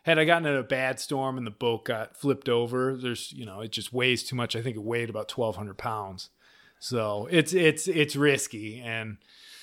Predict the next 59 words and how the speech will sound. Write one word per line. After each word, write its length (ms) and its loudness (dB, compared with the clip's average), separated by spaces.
you 120 -4
know, 120 -2
if 80 -2
I 120 4
had 160 2
a 40 -4
huge 280 -4
budget, 380 0
yeah, 140 -2
you 180 -2
could 160 -8
probably 200 -4
build 440 -2
a 60 -2
little 220 -6
tank 360 -8
in 140 -6
there 320 -6
and, 180 -8
and 180 -10
affix 440 -6
it 240 -8
basically 420 -6
to 180 -6
the 80 -6
boat. 380 -6
But, 340 -8
um, 340 -8
I 120 4
don't 120 4
know. 160 8
I, 160 6
you 240 0
know, 220 -4
one 260 4
of 60 6
the 60 2
things 240 2
I 80 8
worry 400 10
about 340 6
is 300 0
that 320 -2
now 1000 4
Canada's 560 0
probably 840 2
going 420 -4
to, 380 -4
and, 180 2
and 180 0
rightfully 380 4
so, 320 -4
'cause 160 -12
that 160 -4
passage 520 -2
is 220 -10
in 280 -8
their 160 -8
territory. 800 -10